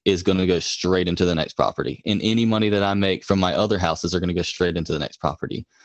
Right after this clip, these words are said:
And so your first couple of years, you might make on a couple single families or,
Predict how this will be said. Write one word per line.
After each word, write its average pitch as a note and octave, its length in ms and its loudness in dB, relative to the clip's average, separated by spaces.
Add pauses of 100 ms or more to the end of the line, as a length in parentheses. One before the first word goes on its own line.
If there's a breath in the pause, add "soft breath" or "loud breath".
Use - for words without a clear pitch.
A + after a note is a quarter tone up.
(280 soft breath)
And G#2+ 240 -2
so - 80 2
your B2+ 220 0
first C3+ 400 -2
couple G#2 600 2 (100)
of F#2 180 2
years, G2+ 360 2
you A2 140 0
might A#2+ 220 0
make G2 260 -2 (560)
on G#2 120 2
a - 120 -8
couple G2+ 240 0
single G2+ 300 0
families F#2 680 0
or, F2+ 420 0